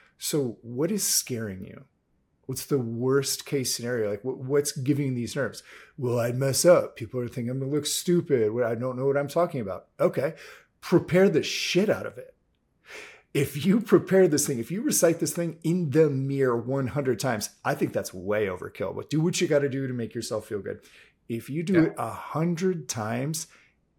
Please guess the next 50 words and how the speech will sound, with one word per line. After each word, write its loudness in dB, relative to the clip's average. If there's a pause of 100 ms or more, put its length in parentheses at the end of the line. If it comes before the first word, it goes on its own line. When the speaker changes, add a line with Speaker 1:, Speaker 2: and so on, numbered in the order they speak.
(140)
Speaker 1:
there's 4
no 6
way 0
you 6
can -6
mess -6
it -6
up. -8
You 2
know 2
it 0
backwards, -2
front. -2
You -6
could -4
start 0
at -4
the -2
middle 2
letter 4
of -2
the -2
middle 0
word 2 (220)
and -6
go 0
back -2
for, -2
uh, -2
backwards 0
on -4
the -4
speech -6
or 0
forward, 2
sideways, 2
in -4
and -2
out. -2 (220)
So -2
now -2
that -6
we've -6
got 0
the -6
preparation -4
and -8
you -4
know 2
that -2